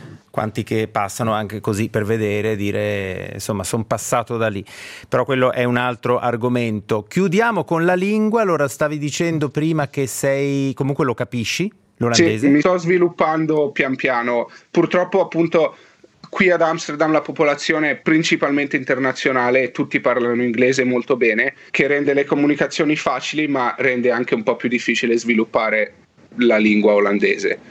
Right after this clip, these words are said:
Speaker 1: C'è però un'espressione, una parola che in questi anni ti sei sempre detto, "No, questa è proprio bella", anche solo il suono, no? O, e, o il significato, chiaramente. Ti viene in mente qualcosa?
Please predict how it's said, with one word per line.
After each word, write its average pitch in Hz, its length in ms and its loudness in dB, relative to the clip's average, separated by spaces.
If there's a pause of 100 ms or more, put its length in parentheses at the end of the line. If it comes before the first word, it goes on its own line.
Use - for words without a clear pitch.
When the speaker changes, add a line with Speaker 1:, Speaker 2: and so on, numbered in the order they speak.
(380)
Speaker 1:
C'è 185 160 0
però 190 240 2
un'espressione, 160 920 -2
una 143 160 0
parola 151 380 0
che 143 100 -8
in 135 80 -6
questi 151 280 -2
anni 156 600 -2
ti 139 160 -4
sei 139 160 -2
sempre 139 280 -2
detto, 139 200 -2
"No, 127 120 -2
questa 156 260 -2
è - 20 -2
proprio 123 280 -4
bella", 131 540 0 (180)
anche 165 280 -2
solo 214 260 0
il 147 100 0
suono, 110 640 -2
no? 143 240 -2 (300)
O, 139 160 2
e, 127 280 -2
o 123 140 0
il 113 60 -2
significato, 107 760 -4
chiaramente. 104 640 -8
Ti - 80 -6
viene 127 200 0
in 110 40 -4
mente 104 240 -2
qualcosa? 104 640 -6